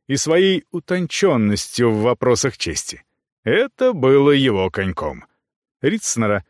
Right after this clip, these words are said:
вечно поглощённого поисками нелепого, его увлечение давно уже вызывало на мистификацию. Этого, однако, я тогда не знал, хотя и понял, что друг мой готовит какую-то проделку,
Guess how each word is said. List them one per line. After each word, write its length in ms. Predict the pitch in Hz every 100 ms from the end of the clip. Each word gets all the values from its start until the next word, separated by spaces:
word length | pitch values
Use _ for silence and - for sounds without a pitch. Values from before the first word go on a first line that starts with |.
| _ -
вечно 400 | 143 220 - 143
поглощённого 720 | 131 123 147 - 185 170 156
поисками 520 | 147 180 180 - 156
нелепого, 760 | 156 147 131 180 196 107 95 80 _ -
его 400 | 139 147 190 285
увлечение 640 | 233 208 202 247 226 214
давно 420 | 175 160 165 247 262
уже 240 | 127 117
вызывало 480 | 120 120 139 143 131
на 120 | 135
мистификацию. 880 | 147 143 - 151 - 104 - 90 80 _ _ _ _ -
Этого, 340 | 123 139 135
однако, 340 | 127 147 -
я 220 | 143 139 143
тогда 320 | 139 135 151
не 160 | 143
знал, 420 | 135 107 180 180 107
хотя 380 | - 143 -
и 80 | 202
понял, 480 | 196 - 233 139 113
что 300 | - - 127
друг 260 | 120 233 -
мой 240 | 117 113
готовит 440 | 104 120 220 214 -
какую-то 420 | 196 220 208 202
проделку, 720 | - 196 175 262 233 117